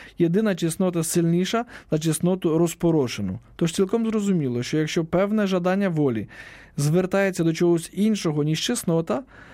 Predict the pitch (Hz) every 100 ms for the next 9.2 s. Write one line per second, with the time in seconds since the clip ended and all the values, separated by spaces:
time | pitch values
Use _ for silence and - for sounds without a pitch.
0 | - - 165 - 165 160 143 160 180 202
1 | 240 233 - 156 147 135 131 - 127 131
2 | 113 - - - - _ _ _ _ 170
3 | 156 147 147 147 143 117 139 - 156 151
4 | 147 139 165 175 151 139 135 127 120 123
5 | 123 127 127 117 113 - - - 160 160
6 | 151 156 147 147 175 156 139 165 170 175
7 | 208 220 - - - - 147 151 185 180
8 | 156 170 160 139 147 147 135 131 135 113
9 | 95